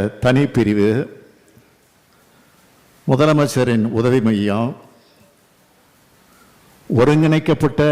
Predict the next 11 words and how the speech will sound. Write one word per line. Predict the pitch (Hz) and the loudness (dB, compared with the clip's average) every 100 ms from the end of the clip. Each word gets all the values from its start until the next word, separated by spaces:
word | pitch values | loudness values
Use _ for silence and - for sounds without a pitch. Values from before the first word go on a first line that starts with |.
| 151 | 0
குறைதீர்ப்பு | 143 135 147 139 - 131 117 | 0 0 2 0 0 -2 0
மேலாண்மை | 123 131 120 101 | -2 0 0 0
அமைப்பு, | 110 104 110 107 131 - - - _ _ _ _ _ _ _ _ _ _ _ _ _ _ _ _ _ _ _ _ - - - - - - | 0 -2 0 0 0 -8 -20 -20 _ _ _ _ _ _ _ _ _ _ _ _ _ _ _ _ _ _ _ _ -20 -20 -20 -20 -14 -2
உங்கள் | 165 175 180 151 | 0 2 2 2
தொகுதியில் | 139 139 139 147 135 | 0 0 0 0 -2
முதலமைச்சர் | 120 131 127 135 123 117 - | -2 -2 -2 -2 -2 -4 -2
துறைன்னு | 110 107 120 123 113 110 | -2 0 0 -2 -2 -4
எல்லாத்தையும் | 120 123 120 131 110 | -2 -2 -2 -2 0
ஒருங்கிணைச்சு | 120 113 113 104 127 107 101 107 127 - - _ _ _ _ _ _ _ _ _ _ _ _ _ _ _ _ _ _ _ - - | 0 0 0 -2 -2 -2 -4 -12 -18 -20 -20 _ _ _ _ _ _ _ _ _ _ _ _ _ _ _ _ _ _ _ -14 -2
முதல்வரின் | 139 175 190 190 185 160 | 2 2 2 2 2 0
முகவரின்னு | 151 139 151 151 | 0 0 0 0